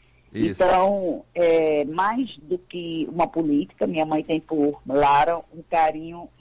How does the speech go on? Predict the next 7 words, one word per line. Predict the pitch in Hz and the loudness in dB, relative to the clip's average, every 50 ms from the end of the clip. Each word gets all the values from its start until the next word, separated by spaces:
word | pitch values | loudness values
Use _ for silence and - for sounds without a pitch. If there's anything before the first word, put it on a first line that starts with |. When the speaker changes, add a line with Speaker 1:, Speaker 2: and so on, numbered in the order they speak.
| _ _ | _ _
Speaker 2:
especial | - 180 165 170 _ _ - 165 151 143 139 135 143 180 202 - - - - _ _ _ _ - | -6 -6 -6 -6 _ _ -4 -2 0 2 2 2 0 -2 -6 -14 -20 -20 -20 _ _ _ _ -16
de | - 160 170 | -10 -8 -8
uma, | 170 180 175 170 170 175 175 - - - _ _ _ - _ - | -8 -4 -2 0 0 0 0 -4 -12 -20 _ _ _ -20 _ -8
vamos | 180 185 175 180 185 | -6 -6 -6 -6 -8
dizer, | 190 180 170 175 | -8 -8 -8 -8
de | - 285 | -8 -8
uma | 320 294 320 | -6 -6 -8